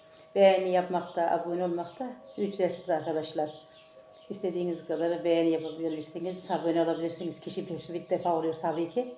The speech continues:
İstediğiniz videolarımdan da paylaşırsanız memnun olurum arkadaşlar.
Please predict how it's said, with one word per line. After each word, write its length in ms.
İstediğiniz 600
videolarımdan 540
da 100
paylaşırsanız 800
memnun 340
olurum 220
arkadaşlar. 560